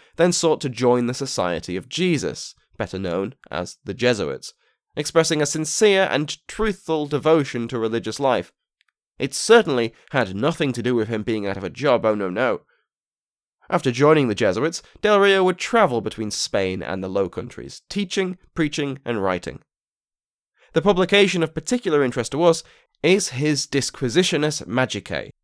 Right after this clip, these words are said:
or the Magical Investigations, published between fifteen ninety-nine and sixteen hundred, which claimed in its title page to be aimed at theologians, legal experts, physicians, and scholars. While some historians consider it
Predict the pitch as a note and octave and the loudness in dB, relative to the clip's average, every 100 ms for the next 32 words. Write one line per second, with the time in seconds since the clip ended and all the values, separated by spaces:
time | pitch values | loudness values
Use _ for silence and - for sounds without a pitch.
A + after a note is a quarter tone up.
0 | _ - C3 A#2 A#2+ A2+ A2 A#2+ A#2 A2+ | _ 4 6 6 2 -2 0 2 2 0
1 | A#2+ G#2 G2+ G#2 G2+ F#2+ A2 A#2 D3 - | -6 -4 -4 -4 -6 -6 -2 2 2 0
2 | G#2+ F2+ - _ - E3+ F3 E3 D#3 D#3+ | -6 -8 -14 _ 0 2 2 0 -2 -2
3 | C#3 - G#3 - D#3+ C3+ B2+ A#2 F#2+ F#2+ | -2 0 0 0 -2 0 0 -2 -2 -2
4 | G2 - A#2 - - - G2 C#3+ D#3+ A#2 | -4 -6 -6 -6 -8 -8 -4 0 0 0
5 | - _ _ _ E3+ F3 - G#3+ G#3+ F3+ | -4 _ _ _ 0 0 2 4 6 4
6 | B2 - G3 G3 D#3+ D#3 F3+ F3 - - | 0 0 2 2 0 0 0 0 -4 -6
7 | - D3 D#3+ D3 C#3 - - _ _ - | 0 0 2 2 2 0 -10 _ _ 0
8 | B2+ D#3+ F#3 F3+ F3+ F3 - _ - D3 | 4 6 6 6 0 -2 -10 _ -2 2
9 | E3 D#3 C3 - C#3+ A#2 - - A2+ E3+ | 4 4 2 0 0 0 -4 -6 -2 -2
10 | E3+ D#3 - - A2+ B2+ - - - A2+ | 0 -4 -6 -2 0 0 -4 -8 -2 -2
11 | F#2 - - _ _ _ _ _ _ _ | -2 -6 -14 _ _ _ _ _ _ _
12 | _ _ _ _ _ _ - F#3+ - F#3 | _ _ _ _ _ _ 2 4 6 4
13 | D3+ - C3+ A#2 G#2+ - A2+ A#2+ A2 F#2+ | 2 2 4 4 0 -6 -4 -2 -2 -4
14 | - | -8